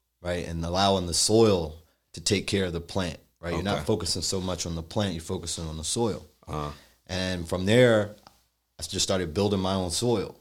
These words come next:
Speaker 2: Mm-hmm.
Speaker 1: right? Like, I literally hand make the soil myself.
Speaker 2: Mm.
Speaker 1: I use a basic recipe, which is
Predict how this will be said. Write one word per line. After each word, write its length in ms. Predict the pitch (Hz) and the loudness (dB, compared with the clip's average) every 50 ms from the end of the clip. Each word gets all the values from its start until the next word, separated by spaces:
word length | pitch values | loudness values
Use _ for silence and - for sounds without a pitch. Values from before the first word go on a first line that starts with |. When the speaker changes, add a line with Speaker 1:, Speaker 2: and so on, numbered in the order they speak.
| _ _ - | _ _ -6
Speaker 2:
Mm-hmm. 240 | 87 85 78 80 80 | -4 -2 -2 -2 -2
Speaker 1:
right? 180 | 90 92 90 82 | -2 -2 -2 -2
Like, 120 | 82 82 | -4 -4
I 20 | 85 | -2
literally 300 | 92 107 110 98 90 82 | 0 0 0 0 0 -2
hand 300 | 76 85 101 107 104 95 | -2 -2 0 0 0 0
make 320 | 92 98 101 98 - - - _ _ _ | 0 0 0 0 -2 -8 -20 _ _ _
the 60 | - | -10
soil 300 | 82 - - 104 104 98 | -8 -4 -2 0 0 0
myself. 500 | 92 90 85 82 - - 104 92 80 - - - _ - | 0 0 -2 0 0 0 0 0 -2 -4 -8 -16 _ -10
Speaker 2:
Mm. 240 | 85 87 87 82 73 - | -6 -4 -4 -4 -6 -6
Speaker 1:
I 40 | 98 | -6
use 120 | 98 87 | -6 -4
a 60 | 90 | -4
basic 360 | 82 78 107 110 107 110 107 - | 0 4 4 4 4 4 2 4
recipe, 580 | 104 110 110 - 107 95 - 117 113 117 117 - - - _ _ _ _ _ _ _ _ _ _ | 4 4 4 4 2 0 0 2 2 2 0 -4 -8 -18 _ _ _ _ _ _ _ _ _ _
which 140 | - 80 82 | -10 -6 -4
is 120 | 85 80 | -4 -4